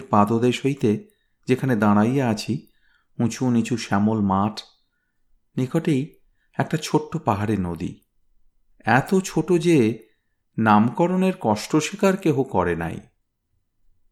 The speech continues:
এই মাঠের অনেকখানি জায়গা অরুণের চা বাগান। একসময় বাগান ছিল বটে, কিন্তু এখন সম্পূর্ণ জঙ্গলা অবস্থায়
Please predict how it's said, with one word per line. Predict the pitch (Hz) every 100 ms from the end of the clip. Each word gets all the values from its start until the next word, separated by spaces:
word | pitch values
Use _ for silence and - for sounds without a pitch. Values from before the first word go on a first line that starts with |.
| - _ _
এই | 143 139
মাঠের | 131 131 - 175 165 - _ _ _ -
অনেকখানি | 139 190 240 - 208 180
জায়গা | 110 87 87 104 95 80 - _ _ _ _ _ _
অরুণের | 131 135 147 147
চা | - 101 92
বাগান। | 90 82 - - - _ _ _ _ _ _ _ _ _ _
একসময় | 107 107 - 127 120
বাগান | 104 104 107
ছিল | 104 - 117
বটে, | 117 101 95 - - _ _ _ _ _ _
কিন্তু | 156 156 160
এখন | 127 123 180 180
সম্পূর্ণ | - 131 120 131 147 147
জঙ্গলা | 120 98 98 113 131
অবস্থায় | 127 127 - 127